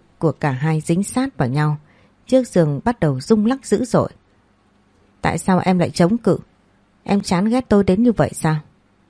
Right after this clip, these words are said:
Tâm tình Kỵ Viễn lúc này vô cùng bất ổn. Nhận được sự chối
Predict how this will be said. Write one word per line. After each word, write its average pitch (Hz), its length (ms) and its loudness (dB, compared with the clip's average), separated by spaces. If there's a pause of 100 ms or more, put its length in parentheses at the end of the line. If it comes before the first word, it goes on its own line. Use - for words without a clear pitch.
(500)
Tâm 226 140 4
tình 190 200 0
Kỵ 170 240 -2
Viễn 190 180 2
lúc 254 200 2
này 151 280 0
vô 202 180 2
cùng 123 280 -2
bất - 140 0
ổn. 151 280 0 (600)
Nhận 175 140 0
được 170 160 0
sự 185 220 -4
chối 190 260 2